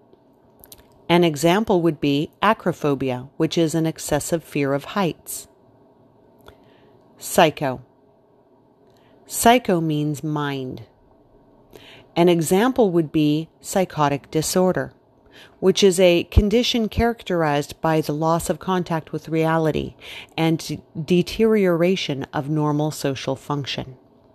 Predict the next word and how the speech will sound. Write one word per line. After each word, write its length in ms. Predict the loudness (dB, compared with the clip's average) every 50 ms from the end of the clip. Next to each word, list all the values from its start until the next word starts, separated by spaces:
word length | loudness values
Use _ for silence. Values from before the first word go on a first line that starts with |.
| _ _ _ _ _ _ _ _ _ _ -20 -20 _ _ -20 -20 -20 -20 -20 -20 -20 -20 -20 _ _ _ 2
Radiculo. 840 | 4 4 4 4 2 0 0 0 -2 -2 0 0 0 -2 -4 -6